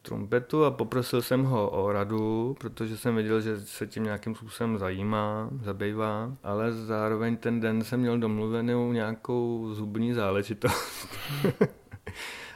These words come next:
A šli jsme vybírat moji trumpetu a já jsem si ji nemohl ani vyzkoušet, protože jsem měl opuchlou držku. <laughs> No a to je tenhle ten model, co tady mám, je to nějaký Besson,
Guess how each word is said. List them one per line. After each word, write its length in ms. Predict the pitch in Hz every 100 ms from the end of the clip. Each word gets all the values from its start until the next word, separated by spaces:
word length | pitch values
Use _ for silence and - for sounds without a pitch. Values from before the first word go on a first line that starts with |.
| -
A 40 |
šli 160 | - 107
jsme 180 | 127 123
vybírat 400 | 113 113 120 120
moji 180 | 117
trumpetu 520 | 123 117 113 113 - -
a 40 |
já 120 | 110
jsem 180 | 104 113
si 120 | -
ji 40 | 117
nemohl 240 | 117 -
ani 140 | -
vyzkoušet, 540 | 113 101 - 104 117 113
protože 280 | - 113 107
jsem 160 | 120
měl 220 | 117 110 113
opuchlou 460 | 110 104 113 - 117
držku. 440 | 113 101 - 98 -
<laughs> 60 | - - - - - - - - - - - 135 - - - - - - - - - - - -
No 140 | 104
a 60 | 110
to 120 | 120
je 100 | 120
tenhle 260 | 117 117
ten 180 | 117 123
model, 300 | 120 107 110
co 140 | 110 127
tady 240 | 123 120
mám, 200 | 117 110
je 80 | 107
to 100 | 113
nějaký 420 | 110 110 120 113
Besson, 800 | 107 107 - 120 113 117 113